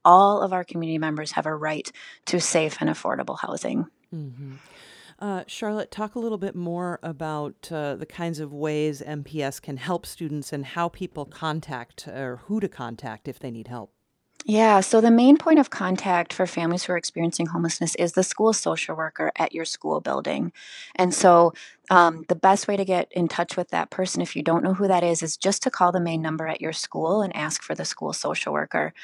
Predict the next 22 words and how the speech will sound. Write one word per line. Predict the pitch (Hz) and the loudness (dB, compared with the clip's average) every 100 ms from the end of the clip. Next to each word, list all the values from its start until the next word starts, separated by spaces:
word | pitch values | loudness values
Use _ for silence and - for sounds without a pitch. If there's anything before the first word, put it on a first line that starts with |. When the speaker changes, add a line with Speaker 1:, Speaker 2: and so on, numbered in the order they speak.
| - - - | -18 -18 4
Speaker 1:
Um, | 185 175 170 165 | 8 8 6 4
our | 175 233 | 6 8
department | 254 - 180 151 165 160 | 6 0 -6 -4 -4 0
also | 175 196 180 165 | 0 0 -4 -6
can | 156 | -10
help | - 165 - | -6 -8 -6
connect | 175 160 156 - | -8 -8 -10 -10
you, | 165 160 | -8 -4
and, | 160 - - | -4 -4 -4
um, | 165 160 | -4 -2
our | 175 | -2
phone | 190 - 170 | -2 -2 0
number | 165 151 160 | 0 -2 -4
is | - 160 | -6 -6
six | - 160 - - | -4 -4 -6 -4
one | 180 196 | 0 0
two, | 202 - 165 202 - _ - - - | -2 -6 -8 -8 -10 _ -20 -20 -10
six | - 190 - - | 2 4 4 2
six | - 202 - - | 0 0 -2 -4
eight, | 156 185 - - _ _ _ | -4 -4 -8 -14 _ _ _
five | - 175 160 170 | 0 4 4 4
four | 170 - 156 156 | 0 0 0 0